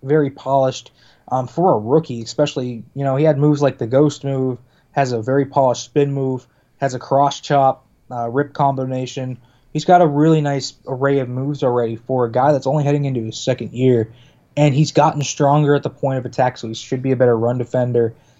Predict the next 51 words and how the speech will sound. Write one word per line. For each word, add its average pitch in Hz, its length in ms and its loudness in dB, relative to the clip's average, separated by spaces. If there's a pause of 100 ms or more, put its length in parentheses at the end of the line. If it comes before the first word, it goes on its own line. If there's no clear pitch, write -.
(200)
He's 135 200 -4
a - 20 -4
guy 135 140 6
that 131 80 4
moves 131 200 -2
well 131 120 -2
in 123 80 -4
space, 131 280 -2
so 131 140 0
Highsmith's 175 480 -2
probably 156 300 2
gonna 143 100 -2
step 139 320 -2
in 143 140 -2
here 117 320 -4 (460)
and 143 80 -4
be 147 100 2
pretty 147 260 0
solid. 143 320 2
And 135 100 -4
they 156 120 2
do 185 120 0
have 175 140 -2
Quincy 165 280 0
Roche 123 280 -4
as 131 220 0
well 127 120 2
out 120 60 2
of 117 60 -6
Miami. 127 300 -2
I 120 80 2
liked 120 220 0
his 131 180 -4
tape 127 260 -2
a 127 40 -2
little 123 180 0
bit. 120 300 -2 (340)
Um, 117 200 -4
so 127 120 2
I 127 40 2
think 131 180 -4
he'll 143 100 4
be 139 100 2
a 139 40 2
quality 135 380 4
outside 123 380 -2
linebacker 120 500 -4
three 139 320 -4
for 143 120 0
this 127 240 -4
team. 127 420 -6